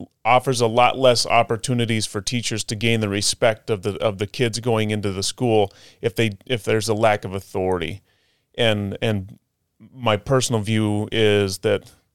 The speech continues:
like, without that respect, moving forward out, out into the world, it's just gonna hamstring them for, for years. Because, and this is what I tell my kids all the time,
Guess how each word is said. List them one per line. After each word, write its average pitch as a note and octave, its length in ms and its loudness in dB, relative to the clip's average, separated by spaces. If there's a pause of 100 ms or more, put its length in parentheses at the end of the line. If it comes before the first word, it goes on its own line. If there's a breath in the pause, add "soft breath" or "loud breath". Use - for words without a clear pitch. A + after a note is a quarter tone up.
(580)
like, G#2 260 -2
without B2 340 2
that A2 200 2
respect, A2+ 800 0 (1200)
moving A2+ 380 0
forward A#2 380 4
out, - 300 2 (180)
out A2 300 2
into A2+ 200 -2
the G2+ 120 2
world, C3 580 4 (2000)
it's B2 180 -2
just B2+ 200 0
gonna G#2+ 160 0
hamstring G#2 520 -2
them F#2+ 320 0
for, F#2+ 440 -2
for - 180 -6
years. F#2 680 -2 (200)
Because, A2 500 0 (160)
and C3 180 0
this D#3+ 140 2
is E3+ 100 0
what F3 120 2
I C3 80 6
tell A#2 260 2
my G2 180 -2
kids G2 300 -2
all G#2+ 180 0
the G2+ 80 -4
time, G2+ 320 -2